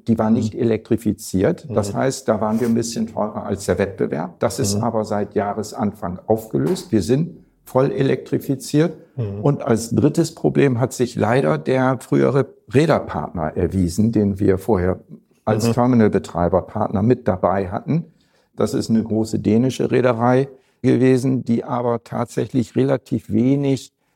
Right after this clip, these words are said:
Speaker 1: Neigung gezeigt hat, den Hafen entwickeln zu wollen. Und da, auch das griff in auch die Bahnverkehre ein, weil auch Reeder teilweise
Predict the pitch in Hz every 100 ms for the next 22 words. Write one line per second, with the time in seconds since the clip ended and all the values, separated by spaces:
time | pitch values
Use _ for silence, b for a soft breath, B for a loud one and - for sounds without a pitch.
0 | _ _ - 123 117 120 110 120 127 127
1 | 120 - 120 113 120 - 113 117 110 -
2 | 123 123 127 - 87 65 - 71 65 58
3 | 62 - _ _ _ _ 113 113 120 -
4 | - - 135 - 120 - 123 143 - -
5 | 120 117 - 123 - - 101 107 131 -
6 | - 143 113 117 120 117 107 110 117 131
7 | 123 - 113 104 107 110 104 107